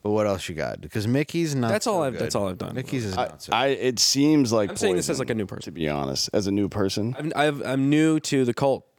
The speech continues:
Speaker 1: You don't like Steel Reserve
Speaker 3: <laughs>
Speaker 1: or a sixty-four,
Speaker 2: Never tried it.
Speaker 1: sixty-four handle of O E?
Speaker 3: No, but I mean, you know, uh, I, I guess we're, it, you're poisoning yourself either way.
Speaker 1: Right.
Speaker 2: Well, yeah.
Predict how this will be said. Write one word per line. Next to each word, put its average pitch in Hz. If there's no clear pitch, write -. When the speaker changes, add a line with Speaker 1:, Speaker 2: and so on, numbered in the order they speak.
Speaker 1:
You 135
don't 139
like 127
Steel 123
Reserve 120
Speaker 3:
<laughs> -
Speaker 1:
or 107
a 92
sixty-four, -
Speaker 2:
Never 143
tried 147
it. 101
Speaker 1:
sixty-four 117
handle 113
of -
O 104
E? 113
Speaker 3:
No, 82
but 127
I 139
mean, 143
you 151
know, 135
uh, 110
I, 113
I 113
guess 123
we're, 110
it, 95
you're 95
poisoning 135
yourself 90
either 78
way. 65
Speaker 1:
Right. 80
Speaker 2:
Well, 107
yeah. 107